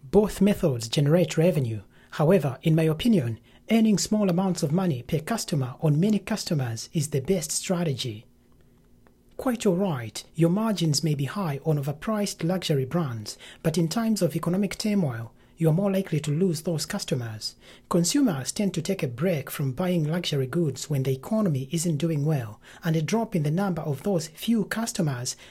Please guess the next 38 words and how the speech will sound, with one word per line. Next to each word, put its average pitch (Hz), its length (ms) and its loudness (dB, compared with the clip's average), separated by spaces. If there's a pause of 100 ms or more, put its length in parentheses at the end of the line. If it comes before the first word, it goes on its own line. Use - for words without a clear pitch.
has 139 180 -2
a 147 60 -2
significant 165 640 -4
impact 220 680 -4
on 143 120 -2
your 131 120 -2
business. 147 680 -4 (1000)
By 160 220 4
contrast, 185 720 0 (160)
if - 180 2
you 185 80 2
have 165 200 0
many 214 200 4
customers, 139 680 -2 (180)
chances 240 420 2
are 135 220 0 (220)
your 151 100 4
business 180 480 0
is 147 80 -2
selling 185 320 2
essential 185 360 0
goods, 143 440 0 (220)
and 147 200 2
these 226 240 2
tend 196 260 2
to 170 60 2
be 139 100 -2
cheap. - 420 -2 (380)
It 170 120 4
also 220 220 4
means 214 340 4
that 143 300 -4 (160)
you 170 160 4
will 165 140 2
have 170 180 0
many 220 180 4
customers 147 600 -2
because 160 440 -2